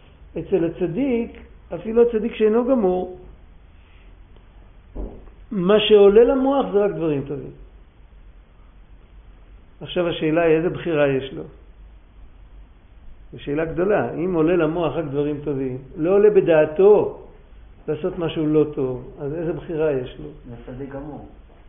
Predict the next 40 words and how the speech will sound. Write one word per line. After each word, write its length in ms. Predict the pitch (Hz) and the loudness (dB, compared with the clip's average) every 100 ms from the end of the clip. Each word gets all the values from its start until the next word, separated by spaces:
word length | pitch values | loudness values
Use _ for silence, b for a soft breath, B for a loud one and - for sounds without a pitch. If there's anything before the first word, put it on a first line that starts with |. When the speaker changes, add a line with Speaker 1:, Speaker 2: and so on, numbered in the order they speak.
| - - - - - 131 | -20 -20 -20 -20 -18 -12
Speaker 1:
בצדיק 380 | 131 170 143 | -8 -4 -2
גמור 220 | 175 180 185 | 0 0 -2
הקושיה 300 | 185 208 196 | 0 2 4
עוד 120 | 240 | 4
יותר 200 | - 170 | 0 -4
גדולה. 300 | 127 143 - - - - - - - - - - - - | -4 -8 -10 -20 -20 -20 -20 -20 -20 -20 -20 -20 -20 -10
Speaker 2:
לא, 140 | 139 120 | -8 -8
כי 280 | 110 110 117 | -12 -18 -16
בצדיק 240 | 117 135 | -14 -12
לא 100 | 147 139 | -10 -10
גמור 280 | 147 147 143 | -10 -10 -10
יש 140 | 156 165 | -10 -12
עוד 80 | 196 143 | -16 -14
משהו 300 | 135 - 117 | -16 -14 -14
רע 100 | 113 120 | -14 -14
שהוא 100 | 120 113 104 | -16 -16 -12
נשאר 120 | 113 | -12
על 80 | 107 190 175 | -10 -10 -4
זה. 80 | 151 | 2
Speaker 1:
לא, 200 | 170 180 | 4 6
לא, 140 | 190 | 4
לא 140 | 196 | 6
למוח, 500 | 190 185 208 214 160 - 131 | 4 4 4 4 2 -2 -4
זה 80 | |
לא 100 | 147 | -2
מגיע 300 | 160 151 175 | -2 0 0
לו 120 | 180 175 | 2 0
לתודעה, 640 | 170 175 139 165 196 170 | -2 -2 0 2 0 0
וזה 260 | 143 120 147 | -2 -4 -2
לא 40 | |
Speaker 2:
לא 100 | 156 | 0
Speaker 1:
מגיע 240 | 160 156 160 | 0 0 2
לו 100 | 160 | 2
Speaker 2:
מגיע. 120 | 160 | 2
Speaker 1:
לתודעה, 440 | 165 147 165 185 | 0 0 2 2
זה 100 | 143 | -2
לא 100 | 147 | -2
מגיע 240 | 156 147 156 | -2 0 0
לבחירה 440 | 147 147 147 196 | 0 -4 -6 -6
שלו. 240 | 165 131 | -6 -10